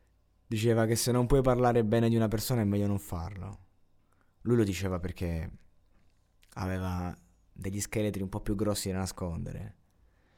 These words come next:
Però la frase in sé per sé non è sbagliata.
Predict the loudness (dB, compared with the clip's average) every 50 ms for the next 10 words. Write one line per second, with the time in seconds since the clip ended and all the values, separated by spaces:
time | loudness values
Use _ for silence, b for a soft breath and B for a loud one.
0 | _ _ _ -4 -2 2 2 2 2 2 2 2 2 0 -2 -2 -4 -4 -2 -4
1 | -4 -4 -4 -4 -2 -2 -2 -4 -6 -8 -10 -14 -20 _ -20 _ _ _ -20 -20
2 | _ _ _ _ _ _ _ _ _ -10 -4 -2 0 0 0 0 -2 -4 -4 -6
3 | -6 -8 -6 -6 -6 -8 -8 -10 -10 -12 -12 -12 -14